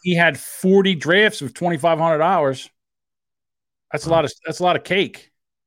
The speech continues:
Speaker 2: Well, they,
Speaker 1: I mean
Speaker 2: uh, didn't they arrest a, a woman that they, I guess, claimed that was one of the organizers of that?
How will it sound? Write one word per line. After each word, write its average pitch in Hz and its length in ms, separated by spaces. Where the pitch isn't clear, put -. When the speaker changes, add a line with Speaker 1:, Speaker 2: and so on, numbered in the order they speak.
Speaker 2:
Well, 120 120
they, 147 280
Speaker 1:
I 147 40
mean 143 40
Speaker 2:
uh, 110 460
didn't 143 220
they 139 200
arrest 107 680
a, 92 480
a 92 40
woman 92 340
that 87 180
they, 87 340
I 85 80
guess, 82 340
claimed 92 420
that 80 180
was 80 280
one 87 140
of 85 60
the 85 80
organizers 87 640
of 85 60
that? 85 260